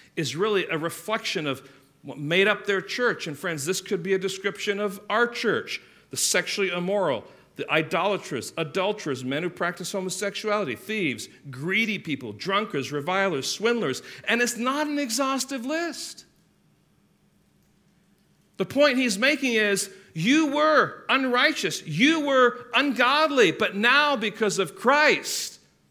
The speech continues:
you're righteous. You've been made new. Friends,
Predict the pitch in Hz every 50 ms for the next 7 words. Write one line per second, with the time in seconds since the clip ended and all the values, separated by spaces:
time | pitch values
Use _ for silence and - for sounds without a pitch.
0 | _ _ _ _ _ _ _ _ _ _ _ _ _ _ _ _ - 160 247 269
1 | 277 277 240 277 311 359 370 - - - 185 - - - - - - - - -
2 | - - _ _ _ _ _ _ _ _ _ _ _ _ _ _ _ _ _ _
3 | _ - 175 170 240 247 240 247 269 302 269 285 294 320 339 370 392 403 381 311
4 | - - - - - _ - _ _ _ _ _ _ _ _ _ _ _ _ _
5 | _ _ _ _ _ _ _ _ _ _ _ _ _ _ _ _ _ _ _ _
6 | _ _ _ - 277 285 285 269 214 170 -